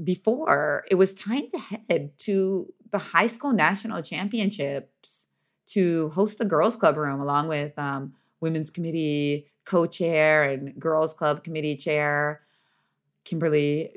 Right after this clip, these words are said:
Du McVeigh. Um, Maureen Grimaud was also there. And we had some incredible guests for this girls club at the high school nationals. You know, it had been three years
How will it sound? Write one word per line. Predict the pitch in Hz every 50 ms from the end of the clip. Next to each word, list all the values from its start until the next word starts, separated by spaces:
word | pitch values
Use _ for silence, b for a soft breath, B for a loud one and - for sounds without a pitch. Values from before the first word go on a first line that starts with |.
| 151 139
Du | 127 156 151 143
McVeigh. | 139 139 135 160 147 180 175 180 190 208 240 262 262 254 -
Um, | 156 156 151 147 143
Maureen | 143 139 135 147 156 160 156 151
Grimaud | 143 143 139 143 151 175 185 180 170
was | 170 170 170
also | 165 156 165 - - 170
there. | 160 165 165 160 160 151
And | - 190
we | 220 254
had | 285 294 254 254 - _ _ _ _
some | - - 175 151
incredible | 139 - - 143 135 135 113 120 120
guests | - - - - _ _ - - - _ - - - - _ _ _ _ _
for | _ 156 143
this | 143 139 135 135 - _ _ _ _ _ _ _ _
girls | _ 147 147 147 139 143
club | - 143 135 139
at | 131
the | -
high | 147 131
school | 135 - - 127 110
nationals. | 78 78 131 139 - - - - - - - - - - - - _ _ _ _ _ _ _ _
You | - 226
know, | 247
it |
had | 247 226
been | 330 494 427
three | - 208 202 208 202
years | 175 156 156 165 170 180 185 190 208 214 - - -